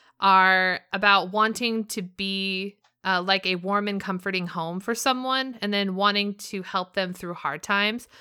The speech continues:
And many fans have connected with the song's meaning. So they, um,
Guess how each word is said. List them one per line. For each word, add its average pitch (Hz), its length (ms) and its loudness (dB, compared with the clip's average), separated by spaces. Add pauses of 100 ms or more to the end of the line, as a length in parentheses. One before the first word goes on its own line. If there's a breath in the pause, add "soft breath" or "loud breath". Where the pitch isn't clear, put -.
(280 loud breath)
And 214 240 4
many 220 240 2
fans 202 360 2
have 190 200 -2
connected 185 800 -2 (280 soft breath)
with 185 160 -6
the - 80 -10
song's 175 420 -2
meaning. 190 480 -4 (340 soft breath)
So 196 600 0
they, 202 800 -2 (1000)
um, 185 540 -2